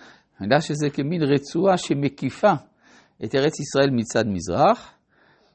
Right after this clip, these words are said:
"על פני כל אחיו נפל". מה פירוש נפל? שוכן. כן, כמו למשל, אה,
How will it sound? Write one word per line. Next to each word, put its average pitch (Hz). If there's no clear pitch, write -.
"על 113
פני 175
כל 165
אחיו 156
נפל". 123
מה 113
פירוש 143
נפל? 143
שוכן. 135
כן, 139
כמו 139
למשל, 131
אה, 98